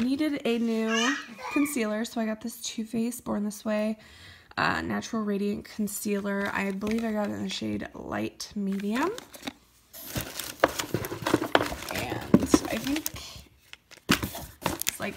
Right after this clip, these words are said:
everything else. I feel like it's, uh, samples. Oh, I did get this too. I picked up just, like, the travel size Gimme Brow. I use the shade, uh, three. And then everything else is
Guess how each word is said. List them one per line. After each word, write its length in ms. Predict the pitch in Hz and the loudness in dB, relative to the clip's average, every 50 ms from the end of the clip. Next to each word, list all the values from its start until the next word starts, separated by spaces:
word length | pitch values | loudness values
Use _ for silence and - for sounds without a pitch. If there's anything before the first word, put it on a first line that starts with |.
| - | 0
everything 400 | 208 226 220 240 254 - 269 262 | 0 2 2 0 -2 -2 -2 0
else. 320 | - - - 208 214 - - | 0 0 0 0 2 2 2
I 880 | - - - - - - - - - - - - - 285 - - - | 4 4 2 0 0 -4 -6 -6 -10 -12 -8 -4 -2 0 2 2 2
feel 100 | - 226 | 4 4
like 220 | 214 214 208 - - | 4 4 2 2 6
it's, 420 | 196 - - - - - - - | 6 6 6 6 2 -2 -2 -2
uh, 360 | - - - - - - - | 0 0 0 0 -2 -4 -6
samples. 680 | - - - - 110 - - - - - - - - - - - | -8 -4 -2 2 2 6 10 10 10 10 8 2 -6 -4 0 2
Oh, 120 | 190 - - | 4 4 6
I 100 | 196 214 | 4 4
did 180 | 208 247 262 | 4 2 2
get 140 | 247 247 214 | 2 2 2
this 200 | - 196 175 - - | 0 -2 -4 -4 -8
too. 300 | - - - 190 190 196 - - - - - - - - - - | -6 -6 -4 -2 -2 -4 -4 -4 -4 -4 0 4 6 6 6 6
I 240 | - 202 202 196 - 294 294 | 2 6 8 8 8 8 4
picked 240 | - 240 233 - - | -2 -8 -8 -6 -4
up 300 | 226 214 202 - - - | -4 -4 -6 -8 -12 -8
just, 260 | - 220 208 - - | -6 -6 -6 -4 -4
like, 240 | 208 196 196 196 - | -4 -4 -4 -6 -8
the 300 | - 202 202 196 196 196 196 196 | -6 -6 -4 -4 -4 -6 -6 -8
travel 320 | - - 202 196 202 214 | -6 -4 -4 -4 -4 -4
size 340 | 208 - 220 214 214 208 214 | -4 -4 -4 -4 -4 -6 -6
Gimme 300 | - 214 196 196 196 202 | -8 -6 -4 -4 -4 -4
Brow. 320 | 202 202 196 196 196 202 | -2 0 2 4 4 4
I 100 | - - | 2 0
use 200 | 190 196 196 196 | -2 -2 -4 -6
the 120 | - 202 190 | -6 -6 -4
shade, 400 | - - - 202 190 190 190 190 - - | -4 -4 -4 -2 -4 -4 -4 -6 -6 -4
uh, 260 | - 73 55 53 53 - - - - _ - - | -2 -2 -2 -2 -4 -8 -10 -16 -20 _ -16 -12
three. 640 | 196 196 165 139 117 - 117 147 220 294 320 - - - - - - - - - - - - - - - - 170 - - - | -10 -8 -8 -6 -6 -6 -6 -4 -4 -4 -4 -6 -10 -14 -14 -12 -10 -8 -6 -6 -2 -2 -2 -2 -2 -2 0 0 2 4 4
And 160 | 196 208 208 | 6 6 8
then 340 | 208 202 196 196 202 202 202 - | 8 8 8 6 6 4 2 2
everything 420 | - 208 233 277 269 - 277 269 240 - - 180 | 0 2 2 2 2 2 2 2 2 2 2 2
else 460 | 180 190 208 208 - - - - - | 2 2 2 0 0 -2 -4 -2 -2
is 520 | 113 135 170 160 160 185 202 208 202 - | 0 2 2 2 0 0 0 0 -2 -2